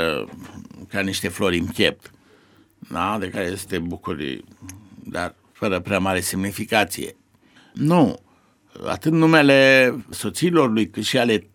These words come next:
taților lor semnifică ceva. Iudita, de exemplu, înseamnă cea lăudată. Păi, dacă i s-a pus numele cea lăudată, înseamnă că fata asta avea niște calități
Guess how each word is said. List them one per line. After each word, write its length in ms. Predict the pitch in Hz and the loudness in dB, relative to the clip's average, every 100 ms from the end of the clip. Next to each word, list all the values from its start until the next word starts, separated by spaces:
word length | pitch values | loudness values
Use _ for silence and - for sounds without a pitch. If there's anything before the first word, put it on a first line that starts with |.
| _ | _
taților 680 | - 120 143 120 98 87 73 | 0 0 2 2 2 0 -2
lor 460 | 87 90 104 151 - - _ _ _ _ - | -2 0 0 -2 -6 -20 _ _ _ _ -10
semnifică 640 | - - 139 147 120 117 | -6 -2 0 -2 -2 -4
ceva. 640 | 104 104 98 104 71 50 _ _ _ - 87 | -2 -4 0 2 0 -2 _ _ _ -4 2
Iudita, 460 | 120 131 139 92 | 4 6 4 4
de 100 | 82 | 2
exemplu, 540 | 85 87 107 117 110 104 | -4 -2 -4 -2 0 0
înseamnă 640 | 95 95 98 98 117 110 | 0 -2 0 2 2 0
cea 280 | - 107 117 | 0 2 2
lăudată. 840 | 117 117 107 117 117 - - - _ _ _ _ _ _ _ _ _ _ _ _ _ _ - - - - | 4 2 2 0 -2 -6 -8 -12 _ _ _ _ _ _ _ _ _ _ _ _ _ _ -20 -20 -20 -10
Păi, 220 | 104 - | -8 -8
dacă 380 | - 95 92 - 90 87 85 87 62 | -6 -4 -2 -2 0 0 -2 -4 -6
i 40 | |
s-a 180 | - - | -8 -10
pus 200 | 113 123 | -6 -2
numele 400 | 127 127 147 139 | 2 6 6 6
cea 220 | 123 104 | 4 0
lăudată, 600 | 110 117 101 82 87 - | 2 2 2 2 2 0
înseamnă 480 | 127 113 82 104 123 | -2 0 0 2 0
că 120 | 123 | -2
fata 400 | 107 - 120 107 | -10 -6 -4 0
asta 280 | 87 202 113 | 0 -2 -2
avea 220 | 110 110 | -2 -2
niște 300 | 131 131 113 | -4 -6 -8
calități 760 | 92 101 123 165 139 - - | -4 -4 -2 -2 -2 -4 -12